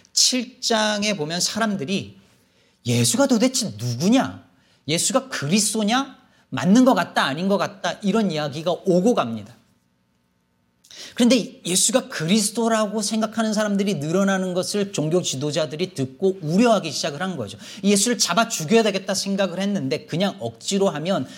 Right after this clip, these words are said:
백성들이 소요를 일으킬 것이 분명해 보이니까 계략을 짠 것입니다.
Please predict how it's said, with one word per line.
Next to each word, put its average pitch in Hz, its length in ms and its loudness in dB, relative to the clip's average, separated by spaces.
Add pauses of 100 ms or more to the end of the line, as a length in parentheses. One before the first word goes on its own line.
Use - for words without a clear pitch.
(160)
백성들이 156 840 -2
소요를 233 560 2
일으킬 170 640 -6
것이 139 800 -2 (800)
분명해 220 380 4
보이니까 151 640 -6
계략을 175 500 2
짠 175 300 -6
것입니다. 113 520 -8